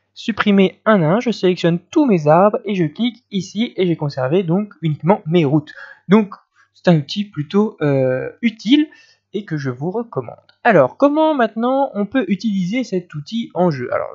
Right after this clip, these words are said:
je ne suis pas un expert, loin de là, de ce, de l'outil Move It. Si vous voulez voir des gens qui le manipulent vraiment, vraiment, vraiment très, très bien, eh bien, je vous conseille Neguchi. Euh,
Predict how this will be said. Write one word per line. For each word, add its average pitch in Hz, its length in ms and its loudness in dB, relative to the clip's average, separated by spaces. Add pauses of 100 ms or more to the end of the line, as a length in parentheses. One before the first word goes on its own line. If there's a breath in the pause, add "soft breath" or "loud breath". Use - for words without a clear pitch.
je 139 100 -6
ne 190 80 -2
suis 202 120 -8
pas 196 240 2
un 143 120 -4
expert, 254 560 -2
loin 160 180 -2
de 160 100 -4
là, 185 180 4
de 135 200 -4
ce, 123 200 -14
de 131 80 -18 (100)
l'outil 165 240 -4
Move 202 260 0
It. 285 160 -4 (300 loud breath)
Si - 100 -10
vous 170 100 0
voulez 180 220 4
voir 180 380 4 (300 loud breath)
des 143 180 -4
gens 160 220 -2
qui 131 140 -16
le 127 100 -6
manipulent 147 720 -4 (920)
vraiment, 196 480 2
vraiment, 175 400 0
vraiment 151 320 -2
très, 175 240 0
très 160 160 -2
bien, 165 240 0
eh 143 140 -4
bien, 139 160 -4
je 135 100 -4
vous 135 100 -4
conseille 151 480 -2 (300 soft breath)
Neguchi. 202 800 -4 (340 soft breath)
Euh, 143 640 0